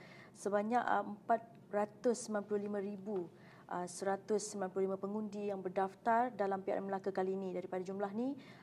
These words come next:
uh, sebanyak seratus sembilan puluh ribu orang adalah, uh, pengundi di bawah empat puluh tahun. Jadi, ini merupakan hampir, uh, tiga puluh sembilan peratus daripada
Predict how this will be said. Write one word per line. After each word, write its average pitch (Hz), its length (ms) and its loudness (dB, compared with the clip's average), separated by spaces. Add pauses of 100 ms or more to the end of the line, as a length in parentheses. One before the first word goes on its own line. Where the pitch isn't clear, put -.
uh, 190 140 0
sebanyak 196 460 0
seratus 202 560 0
sembilan 196 200 -2
puluh 196 160 0
ribu 196 240 0
orang 202 320 2
adalah, 190 320 0 (160)
uh, 180 160 -2
pengundi 196 560 -4
di 185 80 -6
bawah 190 320 0
empat 185 160 -4
puluh 185 160 -6
tahun. 185 240 0 (560)
Jadi, 208 120 -2
ini 247 160 4
merupakan 233 360 2
hampir, 220 360 0
uh, 202 200 2
tiga 202 320 -2
puluh 208 240 -2
sembilan 208 280 0
peratus 214 280 4
daripada 196 400 -2